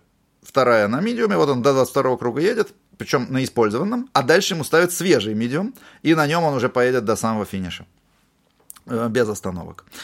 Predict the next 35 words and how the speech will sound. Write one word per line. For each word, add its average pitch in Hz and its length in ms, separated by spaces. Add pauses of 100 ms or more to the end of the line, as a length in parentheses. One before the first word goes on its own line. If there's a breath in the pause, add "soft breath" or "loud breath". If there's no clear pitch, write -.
(260 loud breath)
Э, 117 180
дальше 147 320
двадцать 156 680
третий 147 480
круг, 117 300
соответственно, 98 1000 (960)
Ферстаппен, 135 600
это 123 220
его 120 100
второй 127 380
пит-стоп, 131 440
и 117 60
вот 104 160
он 139 140
переходит 127 480
как 98 200
раз 110 280
на 107 200
хард, 127 340
и 104 40
потом 117 300
он 117 40
очень 104 200
сильно 101 260
ругался, 110 380
говорил: 95 200
"Зачем 101 280
вы 101 60
мне 98 100
это 95 120
поставили, 120 760
еще 95 260
теперь - 240
спереди 135 360
проблемы". 113 420